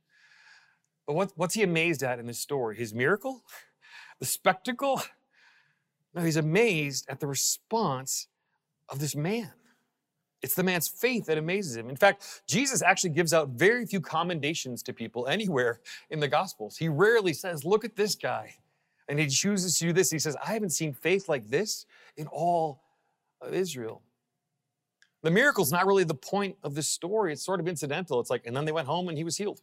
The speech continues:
<laughs> It kind of brushes over that, right? Jesus' power isn't even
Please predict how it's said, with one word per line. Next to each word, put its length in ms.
<laughs> 80
It 80
kind 160
of 80
brushes 440
over 280
that, 180
right? 320
Jesus' 440
power 420
isn't 260
even 220